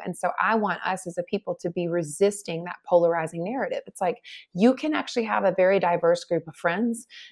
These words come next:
You know, you can have women who are single in your life, women who are married in your life,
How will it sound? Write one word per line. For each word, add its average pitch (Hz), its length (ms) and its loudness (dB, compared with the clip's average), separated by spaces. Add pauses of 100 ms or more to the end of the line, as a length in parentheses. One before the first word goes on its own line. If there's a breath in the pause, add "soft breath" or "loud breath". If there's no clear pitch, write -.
(100)
You 190 100 2
know, 175 320 4
you 202 140 2
can 220 160 -6
have 202 200 2
women 190 300 4
who 202 140 2
are 165 80 4
single 196 360 0
in 202 100 0
your 202 120 -2
life, 196 260 -2
women 190 220 0
who 233 80 0
are 233 120 -2
married 262 300 0
in 180 100 2
your 165 100 2
life, 156 200 4